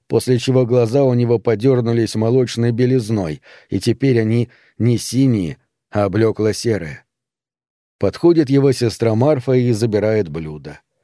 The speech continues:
Она отводит брату волосы со лба, но уже не целует. Дыхание у него гнилостное.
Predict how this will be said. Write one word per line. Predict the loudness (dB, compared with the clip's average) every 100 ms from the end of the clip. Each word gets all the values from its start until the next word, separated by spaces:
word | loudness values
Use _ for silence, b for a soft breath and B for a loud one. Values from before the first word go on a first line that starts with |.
| b b b b
Она | 0 2 0
отводит | 0 2 2 0
брату | 0 0 0
волосы | 0 2 0 -2 -6
со | -4 -6
лба, | -6 -12 -16 _ _ -6
но | -2 0 0
уже | 0 0 0
не | -2 -4
целует. | -6 -10 -12 -14 -18 -20 _ _ _ _ -4
Дыхание | -2 -2 0 0 2 0 -2 -4
у | -4
него | -2 0 0
гнилостное. | 0 -2 -2 -2 -6 -10 -14 -14